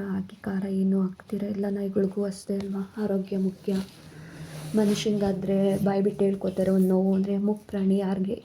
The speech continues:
ಏನು ಹೇಳ್ಕೊಳ್ಳುತ್ತೆ ಪಾಪ, ಅದಕ್ಕೆ ಏನೇ ನೋವಿದ್ರು ಅದೇ ಅನುಭವಿಸ್ಬೇಕು. ಬಾಯಿ ಬಿಟ್ಟು ಹೇಳ್ಕೊಳ್ಳೋದಕ್ಕೆ ಅವಕ್ಕಾಗಲ್ಲ, ಹಸ್ವು ಅಂತ ಕೇಳ್ಕೊಳ್ಳೋದಕ್ಕಾಗಲ್ಲ, ಏನೂ ಇಲ್ಲ. ನಾವೊಂದು ಪ್ರಾಣಿನೂ ಸಾಕಿರಲಿಲ್ಲ, ಪ್ರಾಣಿ ಪ್ರೀತಿ ಏನು ಅಂತಲೂ ನಮ್ಗೆ ಗೊತ್ತಿರಲಿಲ್ಲ.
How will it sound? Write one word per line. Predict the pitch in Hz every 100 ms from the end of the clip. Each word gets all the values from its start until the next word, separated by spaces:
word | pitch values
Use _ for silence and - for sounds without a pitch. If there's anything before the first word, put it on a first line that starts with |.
| -
ಏನು | 220 214
ಹೇಳ್ಕೊಳ್ಳುತ್ತೆ | 190 196 190 185 185 185 196
ಪಾಪ, | 202 190 196 190 _ -
ಅದಕ್ಕೆ | 214 208 214
ಏನೇ | 208 208
ನೋವಿದ್ರು | 208 196 196 190
ಅದೇ | 190 196
ಅನುಭವಿಸ್ಬೇಕು. | 208 196 185 185 190 - 185 180 196 196 - - - - - - _ - - - -
ಬಾಯಿ | 208 202
ಬಿಟ್ಟು | 214 202
ಹೇಳ್ಕೊಳ್ಳೋದಕ್ಕೆ | 196 196 190 190 185
ಅವಕ್ಕಾಗಲ್ಲ, | 196 185 185 180 185
ಹಸ್ವು | 185 190 202
ಅಂತ | 202 196
ಕೇಳ್ಕೊಳ್ಳೋದಕ್ಕಾಗಲ್ಲ, | 196 202 196 190 190 190 185 190 185 180 180 190 - _ _ _
ಏನೂ | 208 202 202
ಇಲ್ಲ. | 196 185 190 - - - -
ನಾವೊಂದು | 285 208 202
ಪ್ರಾಣಿನೂ | 190 190 202 214 214
ಸಾಕಿರಲಿಲ್ಲ, | 208 196 208 196 190
ಪ್ರಾಣಿ | 190 196 196
ಪ್ರೀತಿ | 196 196 190
ಏನು | 190 196
ಅಂತಲೂ | 190 190 185
ನಮ್ಗೆ | 196 185
ಗೊತ್ತಿರಲಿಲ್ಲ. | 185 190 180 180 175